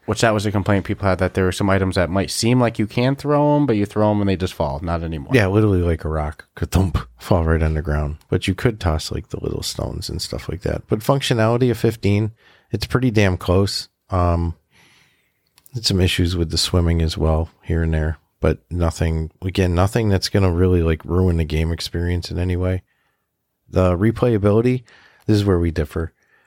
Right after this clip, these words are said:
Speaker 2: I give 'em a fifteen, and it's only because I'm really enjoying that survival aspect of it a lot more than I thought I would. Because if you had asked me before playing it,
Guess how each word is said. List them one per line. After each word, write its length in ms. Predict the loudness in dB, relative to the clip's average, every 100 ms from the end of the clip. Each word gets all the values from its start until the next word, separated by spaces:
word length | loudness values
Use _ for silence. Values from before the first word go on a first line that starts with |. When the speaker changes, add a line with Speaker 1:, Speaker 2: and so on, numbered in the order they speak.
| _ _
Speaker 2:
I 100 | -2 0
give 200 | 2 2
'em 80 |
a 100 | 0
fifteen, 600 | 0 -2 -2 0 0 0
and 140 | 0 -2
it's 160 | -6 -4
only 260 | 0 2 2
because 680 | 0 0 2 2 -2 -8 _ _ _ _ _ _ _
I'm 240 | -2 2 4
really 280 | 4 2
enjoying 420 | 0 0 0 2 0
that 140 | -2
survival 540 | -2 -2 0 0 0 0
aspect 440 | 0 0 -2 0
of 200 | 0 0
it 160 | -2 -2
a 80 |
lot 260 | 0 2 2
more 240 | 0 2
than 160 | 2 2
I 120 | 0
thought 280 | 0 0 2
I 80 | 2
would. 320 | 2 2 0 -8 _ _ _ _ _ _ -4
Because 220 | 0 2
if 80 | 2
you 120 | 2
had 80 | 4
asked 380 | 2 2 0 -2
me 140 | -4
before 400 | -4 -6 -4 -4
playing 420 | -2 0 2 2
it, 180 | 0 -2